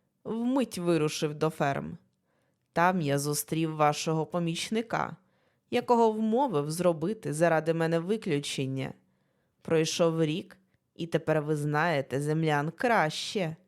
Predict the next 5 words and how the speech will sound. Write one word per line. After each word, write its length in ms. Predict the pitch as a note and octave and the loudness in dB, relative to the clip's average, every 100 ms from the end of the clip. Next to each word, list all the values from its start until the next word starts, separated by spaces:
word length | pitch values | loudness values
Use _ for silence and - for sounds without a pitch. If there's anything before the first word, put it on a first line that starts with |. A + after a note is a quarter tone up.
| _ _ _ _ _ _ | _ _ _ _ _ _
Мені 400 | D3+ D3 D3+ D3+ | -4 -2 0 -2
вже 320 | D3 D3 D#3 D3+ - | -2 -2 0 0 0
кортить 880 | F3+ F3 F3 _ - G3+ C#3+ - | 2 2 -2 _ -8 -4 -4 -6
почути 520 | - D#3 - D#3 D3 D3+ | -2 0 0 -6 -4 -4
подробиці 960 | D3+ D3 C#3 E3+ F3+ C#3 - - - | -2 -2 0 0 0 -6 -8 -10 -10